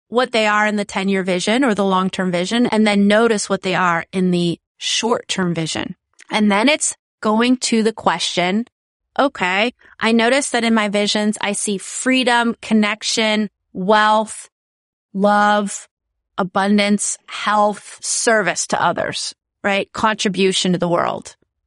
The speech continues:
So I notice these feeling states. How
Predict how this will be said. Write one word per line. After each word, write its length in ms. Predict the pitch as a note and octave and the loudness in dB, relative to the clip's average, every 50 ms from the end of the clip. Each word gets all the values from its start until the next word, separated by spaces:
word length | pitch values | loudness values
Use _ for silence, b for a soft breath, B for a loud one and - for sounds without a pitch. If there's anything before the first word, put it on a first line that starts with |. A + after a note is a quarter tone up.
| _ | _
So 140 | - - G#3+ | -4 -2 0
I 60 | G#3+ | 2
notice 360 | A#3 A#3+ A#3+ A#3+ A#3 A3 - - | 2 2 2 2 0 -2 -2 -2
these 460 | - G#3 G#3 G#3 G#3 G#3 F#3+ - - - | -2 0 0 2 0 0 -2 -4 -8 -8
feeling 380 | - - G3+ F#3 F3 E3+ E3+ | -4 -2 0 0 0 0 -2
states. 580 | E3+ - - F3 D#3+ C#3+ - - - - - - - _ _ _ _ _ _ | -4 -6 -4 -4 -4 -4 -6 -8 -12 -12 -12 -12 -16 _ _ _ _ _ _
How 880 | _ - - - - A#3 A#3+ A#3+ B3+ C#4+ D#4 E4 E4 E4+ F4 F4+ F#4+ G4 | _ -14 -10 -6 -2 0 0 2 2 2 2 2 4 4 4 2 0 -2